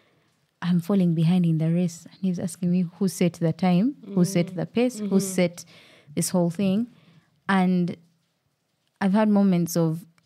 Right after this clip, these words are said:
Speaker 1: until I've learned the lesson, I don't, like, I don't shift out of it. It's
Speaker 2: Yeah.
Speaker 1: like, until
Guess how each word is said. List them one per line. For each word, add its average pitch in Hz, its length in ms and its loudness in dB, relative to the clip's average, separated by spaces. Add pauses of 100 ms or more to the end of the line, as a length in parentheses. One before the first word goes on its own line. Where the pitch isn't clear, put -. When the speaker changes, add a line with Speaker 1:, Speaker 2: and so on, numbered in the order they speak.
(160)
Speaker 1:
until 196 580 2
I've 160 220 0
learned 175 340 0
the 160 80 -6
lesson, 226 560 -4 (1600)
I 190 120 0
don't, 180 340 0
like, 170 220 -2
I 180 60 -2
don't 156 240 2
shift - 340 -8
out 160 180 -6
of 156 160 -6
it. 160 180 -6
It's 170 260 -8 (120)
Speaker 2:
Yeah. 170 60 -4
Speaker 1:
like, 180 180 0
until 220 500 2